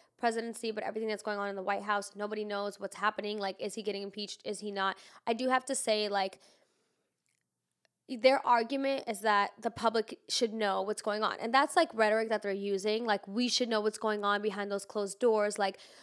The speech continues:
you know, "You guys, you the citizens, like, they're hiding something from you." Like,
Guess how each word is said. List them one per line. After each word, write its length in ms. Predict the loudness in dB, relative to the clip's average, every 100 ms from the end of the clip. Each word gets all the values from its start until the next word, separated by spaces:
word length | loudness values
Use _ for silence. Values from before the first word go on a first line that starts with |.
| -10
you 80 | -4
know, 80 | -2
"You 300 | 0 0 0
guys, 380 | 2 2 0 -2
you 140 | -2
the 120 | -2
citizens, 580 | 0 2 2 0 -2 -2
like, 160 | -4 0
they're 120 | 0
hiding 400 | 0 -2 0 0
something 320 | -4 -4 -6
from 220 | -6 -6
you." 160 | -4 -4
Like, 240 | -2 -4